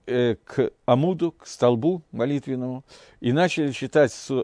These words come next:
Тору Всевышнего, и четверть дня они занимались тем, что говорили виду и поклонялись Всевышнему. Таким образом, мы видим четверть дня, если день двенадцать часов, то двенадцать разделить на четыре равняется три часа.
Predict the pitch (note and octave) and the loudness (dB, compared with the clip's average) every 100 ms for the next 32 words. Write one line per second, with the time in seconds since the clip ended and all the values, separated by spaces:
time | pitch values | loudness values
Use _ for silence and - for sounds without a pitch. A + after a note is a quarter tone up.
0 | - D3+ A#2+ F#2 - C#3 F#3+ - F#3 F3 | 2 4 4 2 -2 0 0 -2 -8 -8
1 | E3+ _ - _ - D3+ - F#3+ F3+ - | -10 _ -20 _ -4 -4 2 6 6 4
2 | G#2 F2+ F#2+ F2+ B2+ G3 G#3 A3 _ B2 | -4 -4 -12 -8 -2 0 -2 -6 _ -4
3 | C#3 E3 F3 _ _ G2 B2 C3 B2 A2+ | -2 -4 -6 _ _ -8 -4 0 0 0
4 | - F3 F3 - A#2 A#2+ C3 B2 G#2+ G#2 | -4 -6 -6 -4 -2 0 0 0 -2 -4
5 | F3+ F3 E3 - - G2+ G2+ G2 B2 B2 | -4 -2 -4 -4 -10 -8 -6 -4 -4 -6
6 | - - C#2 - - - - _ - _ | -8 -10 -12 -14 -20 -20 -20 _ -20 _
7 | - A2+ F3+ A3+ G3 C3+ C#3+ C#3+ C3+ G#2+ | -10 -4 2 2 2 -4 -2 0 0 -2
8 | - C3+ A2 G#2 G#2+ E3+ G3 - A#2 G#2+ | -2 -2 -2 -6 -4 -2 -2 -2 -4 -4
9 | A2+ F#2+ G#2+ G#2 - - - A3 - - | -4 -4 -6 -6 -8 -6 0 0 -2 -20
10 | - - B2+ A2+ C#3 C#3+ - G#2+ G2 A#2 | -20 -4 0 2 2 2 0 -4 -4 -2
11 | A2+ G2+ G#2+ - F#3+ F3+ B2 A#2 A#2+ G#2 | -4 -4 -6 0 0 2 2 0 0 -4
12 | - F#2 G2 F2 - D#3+ | -6 -8 -6 -6 -4 -4